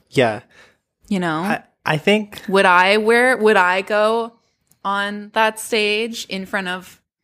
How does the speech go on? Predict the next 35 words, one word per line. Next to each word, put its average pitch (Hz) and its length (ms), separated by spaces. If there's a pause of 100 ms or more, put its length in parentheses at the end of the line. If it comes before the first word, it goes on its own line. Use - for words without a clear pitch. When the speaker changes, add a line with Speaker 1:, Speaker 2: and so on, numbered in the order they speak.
(140)
Speaker 2:
all 185 240
of 208 120
America 208 840 (280)
and 185 220
wear 180 280
a 180 60
yellow 175 380
sweater 185 500 (100)
that 175 140
had 180 160
cherries 180 760
right 175 240
over 185 240
my 190 140
titties? 214 840 (440)
No, 240 320
I 180 140
probably 214 560
wouldn't. 202 500 (520)
But 202 360
am 185 140
I 175 120
gonna 190 220
judge 180 360
someone 190 320
else 180 180
for 220 140
doing 226 340
it? 233 300
No, 214 340
I 170 140
won't. 165 680 (520)
Speaker 1:
I 285 400
thought 147 800
that 120 640